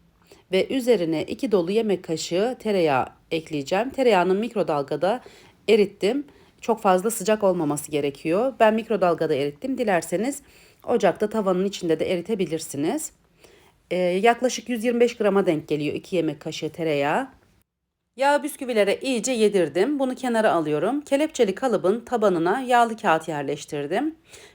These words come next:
Ve kalıbı kapatıyorum. Yağlı kağıdın fazla gelen kısımlarını kesmiştim.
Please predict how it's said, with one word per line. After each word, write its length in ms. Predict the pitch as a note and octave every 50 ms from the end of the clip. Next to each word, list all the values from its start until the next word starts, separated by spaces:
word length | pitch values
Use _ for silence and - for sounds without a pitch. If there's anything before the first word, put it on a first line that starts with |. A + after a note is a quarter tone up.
| _ -
Ve 280 | F#3 G3+ A3+ B3+ A#3+ - -
kalıbı 380 | - C4+ B3 G#3+ F#3 A3+ C4+
kapatıyorum. 840 | - - - - A3+ G#3+ - - G#3 F3+ D#3 C#3+ F3+ A3+ D4 D#4+ - - - - - _ -
Yağlı 260 | C4 C4+ C#4 C#4 C#4+
kağıdın 320 | - C#4+ A#3 G#3 G3 G#3+ G#3
fazla 320 | - B3 B3 A#3 A3 A3
gelen 280 | G3 F3+ E3 D#3 E3+ -
kısımlarını 500 | - A#3 - - G#3+ F3+ E3 F#3+ B3 -
kesmiştim. 800 | - A3 G3 F#3+ - - E3+ E3 - - - F3 A#3+ C#4+ C#4+